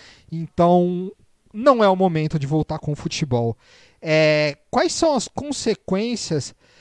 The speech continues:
Vocês concordam com essa atitude do Crivella? Acha que deveria, ele deveria prolongar essa, essa proibição? Vocês acham que não, que dá pra jogar?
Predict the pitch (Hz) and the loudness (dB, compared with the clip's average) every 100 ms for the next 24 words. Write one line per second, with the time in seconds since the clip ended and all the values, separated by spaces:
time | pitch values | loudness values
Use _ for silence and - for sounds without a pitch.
0 | _ 185 180 233 - 220 - 214 277 269 | _ -2 0 0 0 -2 2 2 4 0
1 | 208 180 175 - 170 - - 170 139 151 | -2 -2 -2 -6 -10 -12 -6 -4 -2 -4
2 | 139 123 135 175 190 175 202 208 208 214 | -4 -4 -2 -4 -6 -6 -4 -4 -6 -4
3 | 196 175 175 165 160 165 165 165 160 160 | -2 0 0 -2 -2 -2 -2 0 0 -2
4 | _ _ - 220 202 180 147 175 226 - | _ _ 4 4 4 -2 -4 -6 -6 -8
5 | 160 - 147 131 147 151 143 131 120 - | -10 -8 -8 -8 -10 -8 -8 -8 -14 -10
6 | 180 208 _ _ - _ _ _ 175 214 | -8 -10 _ _ -20 _ _ _ -6 -4
7 | 202 202 190 - 185 180 - 143 208 233 | -4 -6 -8 -10 -10 -8 -10 -6 -4 -2
8 | 180 139 139 120 151 180 185 | -6 -4 -6 -6 -8 -8 -10